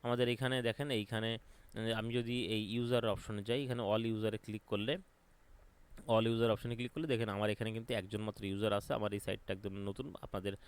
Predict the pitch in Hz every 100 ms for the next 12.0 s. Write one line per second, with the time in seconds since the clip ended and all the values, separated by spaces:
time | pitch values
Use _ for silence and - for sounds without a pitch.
0 | - - - 98 95 101 123 113 113 107
1 | 107 101 98 101 101 131 156 208 - -
2 | - - 104 104 85 110 - 113 113 120
3 | 123 139 - 135 139 - 107 104 113 104
4 | - 113 110 113 107 101 107 - 104 135
5 | 156 117 104 110 110 117 117 113 117 113
6 | - - 110 107 104 - - - - 95
7 | 95 92 92 78 55 71 104 120 117 120
8 | 110 110 101 95 - 98 95 123 147 110
9 | 110 110 110 104 98 - 98 101 98 110
10 | 120 151 107 107 101 117 117 123 123 104
11 | 107 110 101 101 101 98 101 - 123